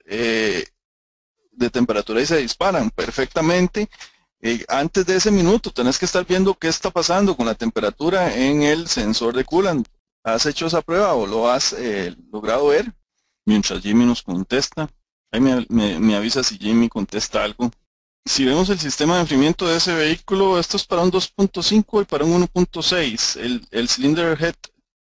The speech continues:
temperature sensor lo trae el dos punto cinco, pero no se está hablando de un mil seiscientos, ¿verdad? Entonces, eh, va a trabajar con el, eh, con el coolant sensor. Entonces sí,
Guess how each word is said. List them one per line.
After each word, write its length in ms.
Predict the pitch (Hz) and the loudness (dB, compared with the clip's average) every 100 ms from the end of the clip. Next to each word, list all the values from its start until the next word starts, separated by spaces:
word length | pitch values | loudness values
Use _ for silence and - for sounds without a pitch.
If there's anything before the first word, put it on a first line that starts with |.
| - | -6
temperature 760 | 160 156 - 160 - 175 165 - - | -2 -2 -4 -8 -2 0 0 -2 -4
sensor 440 | - 156 160 175 | -2 0 0 -2
lo 80 | 143 | -4
trae 420 | - 131 151 135 | 0 2 2 2
el 80 | 139 | 0
dos 160 | 139 - | -2 0
punto 360 | 160 151 143 | 0 -2 -2
cinco, 320 | 151 175 143 _ _ _ _ _ _ - | 2 4 4 _ _ _ _ _ _ -6
pero 160 | 147 156 | 0 2
no 100 | 170 | 2
se 60 | |
está 140 | 165 170 | 2 0
hablando 340 | 175 175 180 | 2 0 2
de 280 | 170 160 160 | 2 0 0
un 300 | 165 190 196 _ - | 4 4 2 _ -2
mil 140 | 135 | 0
seiscientos, 520 | 170 160 190 175 - 110 | 0 0 2 0 -2 -6
¿verdad? 260 | 147 185 - _ _ _ _ _ - - _ _ _ | -2 -2 -4 _ _ _ _ _ -20 -20 _ _ _
Entonces, 540 | - - 135 156 165 110 | -8 -2 0 0 -2 -2
eh, 340 | 101 120 120 | -4 -2 -2
va 120 | 120 | 0
a 40 | 123 | 0
trabajar 360 | 156 147 151 | 2 2 0
con 260 | - 139 143 | -2 0 2
el, 320 | 147 156 160 - - | 4 2 0 -10 -8
eh, 440 | 110 104 101 82 - _ _ | -2 0 0 -2 -6 _ _
con 260 | - 113 107 | 0 2 2
el 240 | 104 82 _ _ _ _ | -2 -10 _ _ _ _
coolant 380 | - 135 151 139 | -2 2 4 2
sensor. 520 | 156 156 139 - 90 - - - _ _ | 2 2 2 0 -10 -14 -16 -18 _ _
Entonces 260 | - 135 - | -2 0 0
sí, 240 | 160 | -2